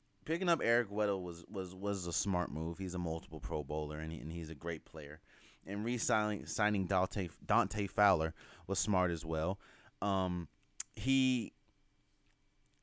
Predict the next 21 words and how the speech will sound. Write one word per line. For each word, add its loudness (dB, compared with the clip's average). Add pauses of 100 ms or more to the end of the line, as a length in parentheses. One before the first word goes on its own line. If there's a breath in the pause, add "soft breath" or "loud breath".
(240)
one 8
of, 8
one 8
of 8
the, 2 (180)
one 2
of 2
the 0
things 2
that 4
the 6
S-, -2
Ravens 2
did, 4
I 4
mean, 4
the 2
Rams 4
did 6
do 4
well, -2